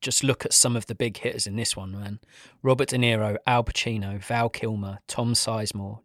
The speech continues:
Jon Voight, Natalie Portman, Hank Azaria, William Fichtner, Ten Lev-, Ted Levine, Wes Studi, Mykelti Williamson.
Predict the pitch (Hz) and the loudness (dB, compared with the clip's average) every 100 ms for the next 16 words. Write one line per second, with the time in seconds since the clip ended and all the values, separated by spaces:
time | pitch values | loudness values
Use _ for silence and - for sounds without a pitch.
0 | - 120 113 113 113 101 - 107 113 123 | -4 -2 0 -2 -2 -4 -6 -6 -4 -4
1 | 110 110 107 110 101 98 - 113 113 - | -6 -6 -8 -8 -10 -12 -10 -6 -4 -4
2 | 110 113 104 98 98 - - - - - | -4 -4 -4 -6 -8 -12 -18 -20 -16 -2
3 | 127 127 - 127 - - 101 101 - _ | 0 2 0 -4 -6 -6 -6 -8 -14 _
4 | - 123 120 113 - - 131 120 110 110 | -4 0 0 0 -4 0 0 0 0 -2
5 | 101 92 - 117 - 117 113 98 95 101 | -2 -4 -2 2 2 0 -2 -4 -6 -6
6 | 104 123 117 110 110 101 92 104 101 | -4 -2 -2 -4 -4 -4 -6 -8 -10